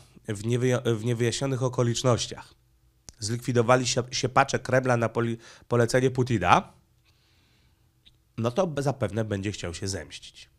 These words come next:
Czyli już powstaje motyw zlikwidowania Putina. No wystarczy jeszcze tylko sposobność i wola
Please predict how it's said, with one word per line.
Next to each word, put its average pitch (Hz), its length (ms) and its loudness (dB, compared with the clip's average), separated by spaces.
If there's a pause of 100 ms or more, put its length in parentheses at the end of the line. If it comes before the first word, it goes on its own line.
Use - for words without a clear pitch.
(800)
Czyli 131 160 -2
już 170 120 2
powstaje 151 360 2
motyw 127 720 0 (760)
zlikwidowania 127 1120 2
Putina. 101 500 -4 (1900)
No 139 80 -2
wystarczy 175 560 2
jeszcze 170 340 2
tylko 151 640 4 (160)
sposobność 123 1160 4 (640)
i 123 500 2 (920)
wola 131 500 6